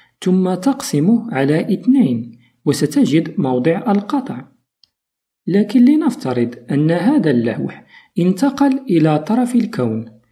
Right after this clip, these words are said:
وتأثر طوله بسبب اختلاف الجاذبية مثلًا أو أي طاقة أخرى، فعند قياسه ورغم أن القيمة قد تختلف، لكن عند التقسيم على اثنان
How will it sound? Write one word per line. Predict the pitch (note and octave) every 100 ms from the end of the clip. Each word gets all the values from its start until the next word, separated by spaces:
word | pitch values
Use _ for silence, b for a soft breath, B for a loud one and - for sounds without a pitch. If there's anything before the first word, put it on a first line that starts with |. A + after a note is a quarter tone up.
| b b b
وتأثر | - E3 A#3+ D#4+ E4 - F#3+ F#3
طوله | F#3 C4 D3 B2 A#2 - D3+
بسبب | C#3+ B3 B3 B3 B3
اختلاف | F3 - - D#3 A3+ - F3
الجاذبية | B2+ C3+ C3+ C3+ C#3 D3+
مثلًا | F3+ A#3+ D3+ B2 A#2 -
أو | D3 -
أي | C#3+ C#3+
طاقة | C#3+ C#3 D3+ D#3+ F3+ C4+
أخرى، | B3 - A2+ - _ _ _ B B B B
فعند | _ E3 G3 G3+
قياسه | A3 A3 B3+ C4 D#4 - C3 A2+ - b b _
ورغم | D#3 D#3+ D#3+
أن | F#3+ A3+ F#3
القيمة | F#3 F3+ - C4 B3+ B3+ B3+
قد | D#3+ -
تختلف، | C#4 B3 - B2+ A#2+ - - b b b -
لكن | C#3+ D#3 F#3+
عند | E3 E3 E3+
التقسيم | E3 E3 D#3+ D#3 - C4+ D3
على | B2 C#3 C#3+ -
اثنان | - F3 F#3+ A#3+ C4+ C4